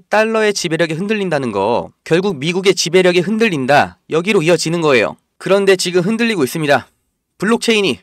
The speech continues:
왜 위대한 기술이냐? 기존 달러와 화폐를 대체할 수가 있다. 그러니까 세계의 대장, 이 미국이 이 암호화폐 때문에 흔들릴 수 있다는 거예요. 지금 많은 나라들이 탈중앙화를 말하고 있죠.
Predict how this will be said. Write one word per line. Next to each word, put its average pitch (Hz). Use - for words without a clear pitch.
왜 175
위대한 175
기술이냐? 160
기존 185
달러와 196
화폐를 196
대체할 175
수가 170
있다. 127
그러니까 220
세계의 269
대장, 202
이 196
미국이 165
이 160
암호화폐 233
때문에 214
흔들릴 247
수 -
있다는 208
거예요. 120
지금 202
많은 165
나라들이 180
탈중앙화를 170
말하고 131
있죠. 127